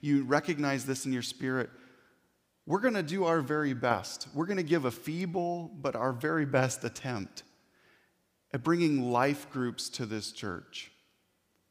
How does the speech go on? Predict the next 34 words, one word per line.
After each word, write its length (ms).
The 80
reason 240
why 140
we're 100
calling 360
that 120
is 80
because 380
we 180
need 320
to 140
be 320
the 120
church 440
to 80
one 180
another. 500
I 60
don't 120
know 60
what 200
that 140
looks 300
like 180
for 140
you. 220
There's 200
plenty 460
of 160
options 680
that 120
we're 160
gonna 160
have 360